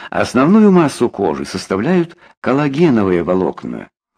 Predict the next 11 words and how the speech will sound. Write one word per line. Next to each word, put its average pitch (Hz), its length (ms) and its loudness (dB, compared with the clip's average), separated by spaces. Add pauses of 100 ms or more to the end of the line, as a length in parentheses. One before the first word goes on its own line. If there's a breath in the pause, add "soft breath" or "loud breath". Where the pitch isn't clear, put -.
которым 135 540 -2
присуща 131 540 -6
способность 160 720 -6
реагировать 135 640 -2
на 107 160 0
изменения 113 680 0
физико-химического 135 1200 -2
состава 147 640 -6
окружающей 120 1000 -4
их - 320 -8
среды. - 480 -10